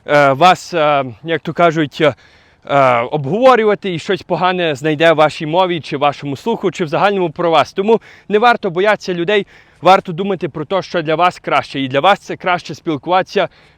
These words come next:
практикуватися. І всім бажаю вивчити англійську мову, щоб всі себе почували вільно і могли спілкуватися. Бо англійська мова вам відкриє такі світи, ви зможете спілкуватися зі всіма майже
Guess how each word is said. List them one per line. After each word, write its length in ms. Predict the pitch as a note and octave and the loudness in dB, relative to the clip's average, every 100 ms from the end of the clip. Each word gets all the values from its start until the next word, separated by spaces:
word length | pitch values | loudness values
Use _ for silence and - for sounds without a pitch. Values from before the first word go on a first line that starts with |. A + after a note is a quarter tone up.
| - | -4
практикуватися. 1000 | F3+ - E3 - F#3+ F#3 F3 - F3 D#3+ _ _ | -4 -2 -6 -2 0 0 -2 -2 0 0 _ _
І 320 | - E3+ D#3+ C3+ | -6 0 2 0
всім 320 | - A3 G3 | -4 -6 -4
бажаю 360 | F3 D#3 F3 | -2 0 0
вивчити 320 | E3+ F3 - F3 | 0 -6 -4 -4
англійську 400 | D#3 E3 - E3 | -4 -8 -8 -4
мову, 440 | E3+ F3 E3 E3 | 0 2 0 -2
щоб 220 | - D3+ | -6 -10
всі 260 | B2 - F3 | -10 -8 -8
себе 240 | - D#3+ | -4 -4
почували 480 | D3+ D3+ E3 E3 C#3+ | -4 -8 -2 -2 -2
вільно 360 | D#3 G#3 F#3 F3 - _ | -4 -2 -4 -4 -10 _
і 80 | E3 | -2
могли 280 | E3 E3 F3 | -2 -2 -4
спілкуватися. 600 | - E3 - F3+ D#3 D3+ | -6 -6 0 0 0 -2
Бо 80 | |
англійська 340 | D#3 G3+ G#3+ G#3 | 0 -2 -2 -2
мова 220 | G3 G3+ | 2 2
вам 220 | F#3+ F#3 | 2 0
відкриє 380 | E3+ - G3 F#3 | -2 -2 0 0
такі 280 | D3+ - B3+ | -2 -8 -10
світи, 420 | - G3 - D#3 - - - - | -8 -6 -2 -2 -2 -16 -20 -2
ви 100 | F3 | -2
зможете 400 | E3+ G#3+ F3+ G3 | 2 -2 -2 -8
спілкуватися 560 | - F#3+ G3 G#3 - | -6 -4 0 0 0
зі 120 | D3+ D#3 | -8 -8
всіма 320 | - G3 G#3+ | -8 -2 0
майже 340 | G3+ F3 E3+ | 0 -2 -4